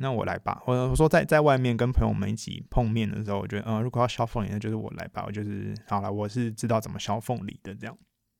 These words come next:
好，回到松江市场上，就是这摊凤梨摊再往下，它的后方的那个转角的建筑里面有一摊水果摊，呃，有一摊，呃，就是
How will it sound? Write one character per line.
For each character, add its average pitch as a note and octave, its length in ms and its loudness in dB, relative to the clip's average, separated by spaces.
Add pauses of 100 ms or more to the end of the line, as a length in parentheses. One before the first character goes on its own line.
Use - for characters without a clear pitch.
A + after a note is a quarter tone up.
(840)
好， - 160 -6 (140)
回 B2 160 4
到 D#3+ 140 8
松 B2+ 180 2
江 A#2+ 160 0
市 B2 160 -6
场 A#2 180 -8
上， - 220 -8 (320)
就 B2+ 160 0
是 C3 140 2
这 G#3+ 180 6
摊 F#3+ 240 4
凤 F#3 180 4
梨 B2+ 60 0
摊 D3 420 0
再 F#3 220 4
往 C3 260 -2
下， C#3+ 220 2
它 E3+ 100 2
的 E3 80 2
后 C#3 320 4
方 A#2+ 320 0
的 G#2+ 380 -4 (300)
那 C3+ 100 -2
个 A2 80 -2
转 A#2 260 -2
角 G#2 200 -2
的 G2+ 60 -4
建 B2+ 180 -2
筑 G#2 120 -4
里 G2+ 60 -2
面 A2+ 140 0
有 G2 100 -4
一 F#2+ 60 -4
摊 G#2+ 340 -4
水 G2 300 -6
果 F#2+ 260 -12
摊， G2+ 280 -6 (600)
呃， B2 280 6
有 A#2+ 120 6
一 C#3+ 40 2
摊， D#3+ 360 2
呃， G#2 220 0
就 B2 140 -4
是 A#2 320 -2